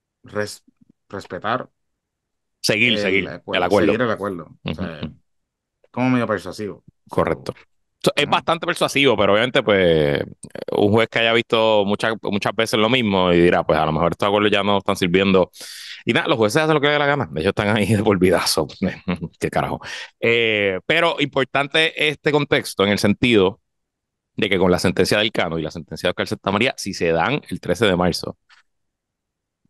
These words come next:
Speaker 2: podemos decir sin temor a equivocarnos que concluyen sus participaciones y que concluye cualquier investigación o cualquier caso que dependa de ellos como testigos.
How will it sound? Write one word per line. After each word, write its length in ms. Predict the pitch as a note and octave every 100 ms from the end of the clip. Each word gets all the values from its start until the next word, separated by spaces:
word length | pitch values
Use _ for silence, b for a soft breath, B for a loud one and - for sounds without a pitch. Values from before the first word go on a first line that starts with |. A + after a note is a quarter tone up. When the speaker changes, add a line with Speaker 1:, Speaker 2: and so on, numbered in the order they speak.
| -
Speaker 2:
podemos 520 | G2+ F#2+ F#2 A2 A2+ _ _ _
decir 360 | G#2 G#2+ A2 G#2+
sin 240 | G#2+ G2
temor 220 | G2 F#2
a 20 | G#2
equivocarnos 420 | A#2 B2 D3+ C3
que 140 | - E2
concluyen 640 | F2 E2+ G2+ B2 A2 F#2+
sus 180 | - F2+
participaciones 800 | F2 E2 D#2 - - C3 B2+ A#2+
y 60 | F#2
que 120 | F2+
concluye 580 | F2+ E2+ - A#2 A2+ G2+
cualquier 340 | E2+ E2 E2+
investigación 600 | G#2+ A#2+ B2 A#2+ C#3+ D3+ -
o 100 | -
cualquier 280 | D#2+ - -
caso 300 | B2 A2+ G2+
que 140 | - F2
dependa 400 | E2 E2+ G2+ G2+
de 100 | F2
ellos 160 | F#2
como 180 | - F2
testigos. 520 | - - - A#1+ -